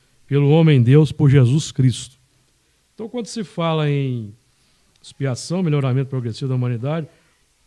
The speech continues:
qual o fim objetivado? O fim objetivado não é preferencialmente a expiação. O fim objetivado é que nós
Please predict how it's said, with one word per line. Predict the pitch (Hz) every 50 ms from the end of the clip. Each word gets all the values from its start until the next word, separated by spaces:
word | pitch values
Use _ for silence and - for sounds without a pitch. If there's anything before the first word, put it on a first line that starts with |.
| _ _ _
qual | 151 160
o | 151
fim | 127 - 151 156
objetivado? | 156 131 123 135 143 131 - 131 107 117 127 123 120 113 139 _ _ _ _ _ _ _ _
O | - -
fim | 123 - 240
objetivado | 269 254 214 233 - - 190 143 143 175 208 233 220 247
não | 247 254 208
é | 180 185 202 233 220
preferencialmente | - - 220 233 214 - 208 190 170 170 165 - - 151 131 123 139 180 233 - 262
a | 247
expiação. | 185 - - 175 151 113 - - - 110 92 92 117 131 135 _ _ _ _ _ _ _ _ _ _ _ _ _ _ _ _ _ _ _ - - - _ _ _ -
O | -
fim | - - - - 139 170 196
objetivado | 196 151 139 165 175 - - 143 110 101 117 127 156 175 196
é | 190
que | 190 214
nós | 190 147 131 135 147 170 196 196 - -